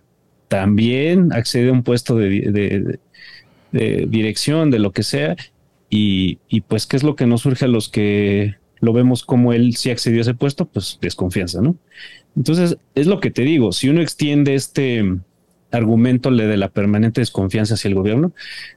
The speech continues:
pues más bien te diría que no es, no tendríamos por qué, o, o bueno, podemos hacerlo en una fase del, de la, del, del análisis, dividir dos, dos polos, ¿no? El del gobernante y el del gobernado.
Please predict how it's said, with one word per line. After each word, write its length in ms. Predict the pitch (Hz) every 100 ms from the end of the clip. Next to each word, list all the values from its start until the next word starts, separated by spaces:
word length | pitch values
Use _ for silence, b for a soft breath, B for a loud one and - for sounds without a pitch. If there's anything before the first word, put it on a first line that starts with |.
| -
pues 180 | 113 107
más 220 | 127 139
bien 180 | 170 180
te 100 | 127
diría 300 | 107 127 -
que 140 | 165
no 340 | 113 113 123 139
es, 440 | 143 - - - - - _ B B B
no 220 | - 147
tendríamos 540 | 160 156 147 147 156 147
por 280 | - 107 -
qué, 380 | 135 160 294 285 _ 123 - -
o, 240 | - 185 226
o 140 | 214
bueno, 240 | 269 226 120
podemos 360 | - 135 160 175
hacerlo 360 | 160 160 175
en 100 | 156
una 180 | 143 151
fase 360 | 131 135 - 139
del, 260 | 107 -
de 120 | 101 98
la, 180 | 101 - -
del, 340 | 104 73 -
del 180 | 104 107
análisis, 640 | 104 110 120 127 180 226 - B B B B
dividir 580 | 110 110 110 113 139 139
dos, 440 | 123 123 127 - -
dos 220 | 110 -
polos, 400 | 110 92 85 101
¿no? 180 | 135 165
El 140 | 113
del 480 | 101 95 95 92 95 b b
gobernante 560 | - 101 104 117 127 127
y 60 | 110
el 80 |
del 140 | 98 98
gobernado. 500 | 95 95 110 107